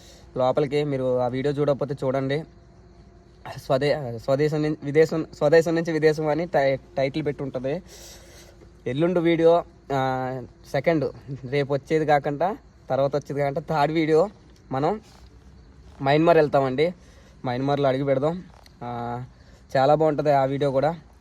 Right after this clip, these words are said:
వెయిట్ చేస్తూనే ఉండండి. మెయిన్ ముఖ్యంగా చెప్పాల్సింది ఏంటంటే, <clears throat> వీడియోని ఇక్కడ దాకా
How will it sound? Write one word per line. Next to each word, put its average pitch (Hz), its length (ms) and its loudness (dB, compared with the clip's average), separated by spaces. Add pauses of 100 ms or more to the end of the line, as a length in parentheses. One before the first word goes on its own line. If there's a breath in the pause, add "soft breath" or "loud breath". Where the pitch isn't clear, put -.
వెయిట్ 123 260 -8
చేస్తూనే 143 320 0
ఉండండి. 139 320 2 (680 loud breath)
మెయిన్ 160 300 4
ముఖ్యంగా 170 440 2
చెప్పాల్సింది 160 440 0
ఏంటంటే, 151 420 0 (100)
<clears throat> - 520 -8
వీడియోని 180 360 6
ఇక్కడ 165 160 -2
దాకా 160 200 4